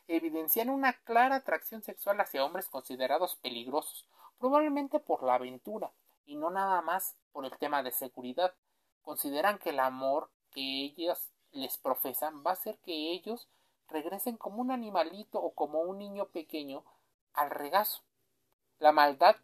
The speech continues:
que los atrae añade ese componente de riesgo como una situación estimulante, pero debemos de considerar que esta atracción sexual no solo la tienen las personas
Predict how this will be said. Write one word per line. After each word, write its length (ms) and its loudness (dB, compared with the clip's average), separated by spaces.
que 80 -8
los 220 -2
atrae 460 6
añade 420 2
ese 180 -6
componente 680 -4
de 180 0
riesgo 1000 -2
como 240 0
una 160 2
situación 540 -6
estimulante, 880 -2
pero 320 -2
debemos 440 -4
de 120 -4
considerar 640 -4
que 220 -14
esta 360 -4
atracción 680 -8
sexual 460 -4
no 180 -2
solo 420 -2
la 160 0
tienen 360 -10
las 160 -6
personas 640 -4